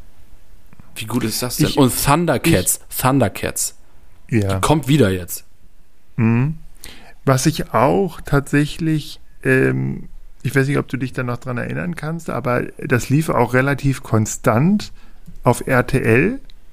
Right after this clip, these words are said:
Speaker 2: äh, war X-Men.
Speaker 1: Die
Speaker 2: Ähm,
Speaker 1: Serie?
Speaker 2: Wenn du dir das mal anschaust, wenn du mal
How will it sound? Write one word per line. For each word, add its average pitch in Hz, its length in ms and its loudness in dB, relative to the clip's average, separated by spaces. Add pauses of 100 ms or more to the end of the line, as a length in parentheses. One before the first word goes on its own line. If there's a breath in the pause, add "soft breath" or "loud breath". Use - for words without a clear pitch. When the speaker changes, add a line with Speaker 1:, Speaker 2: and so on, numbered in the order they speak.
(800)
Speaker 2:
äh, 127 300 6
war 127 180 2
X-Men. 98 600 2 (1900 soft breath)
Speaker 1:
Die 110 120 -4
Speaker 2:
Ähm, 117 600 2
Speaker 1:
Serie? 135 1120 2 (300 loud breath)
Speaker 2:
Wenn 156 320 4
du 170 100 4
dir 156 160 6
das 151 220 2
mal 143 200 4
anschaust, 143 720 2
wenn 127 100 2
du 143 100 2
mal 139 420 2